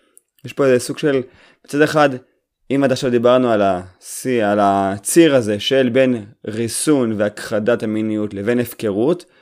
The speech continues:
אז היום המתבגר נמצא בשני הצירים גם יחד. מצד אחד,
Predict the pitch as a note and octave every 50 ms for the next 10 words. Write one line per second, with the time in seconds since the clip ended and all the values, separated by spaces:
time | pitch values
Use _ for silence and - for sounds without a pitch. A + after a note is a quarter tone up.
0 | _ _ _ _ _ _ _ _ _ _ - G#2+ A2 A2 G#2+ G2+ G2+ - _ _
1 | _ _ _ _ _ _ _ _ - A#2 A#2+ C3+ E3 G3 G3 E3+ D#3+ D#3+ E3+ F3
2 | F3+ - _ _ _ _ _ - G#2+ A2 A#2 A2 G#2 G#2+ A#2+ A#2 C#3+ D3+ D3 C#3
3 | C3 B2+ - D3+ C3+ C3 - C#3 D3 C#3 C#3 C#3 - - C#3+ C#3 C#3 C3+ C3+ B2
4 | - _ _ _ - A#2 A#2 B2 A#2+ B2 B2+ B2 B2 G#2+ - G#2 F2 F2 F2 F2
5 | F#2 _ _ _ _ _ _ - G#2 - E3 E3 D#3 - C#3+ C#3 A#2+ G#2+ G2+